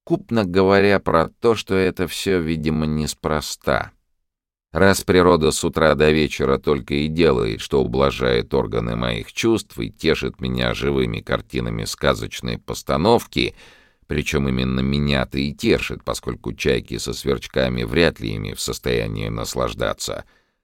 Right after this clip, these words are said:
то значит, я есть не только излюбленное чадо природы и объект ее попечения —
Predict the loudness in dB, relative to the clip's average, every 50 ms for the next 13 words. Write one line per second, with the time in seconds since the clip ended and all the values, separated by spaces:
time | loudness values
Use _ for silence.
0 | _ _ -4 -4 -2 0 0 0 0 0 0 -4 -4 -6 -4 0 4 4 6 6
1 | 4 4 2 2 2 0 -2 -4 -4 -2 -2 -2 -2 0 2 2 2 0 -4 -4
2 | -2 -2 -2 -2 -2 -2 0 0 0 0 -2 -2 -2 -2 -4 -4 -4 -4 -6 -6
3 | -6 -2 -2 -2 -2 -2 -4 -8 -8 -4 -2 0 2 4 4 2 2 0 -2 -6
4 | -8 -10 _ _ _ _ _ _ -4 0 0 0 0 0 0 0 2 2 2 0
5 | -4 -6 -2 0 0 0 0 0 -2 -4 -6 -8 -8 -8 -8 -8 -8 -6 -4 -2
6 | -2 -2 -4 -6 -8 -10 -10 -12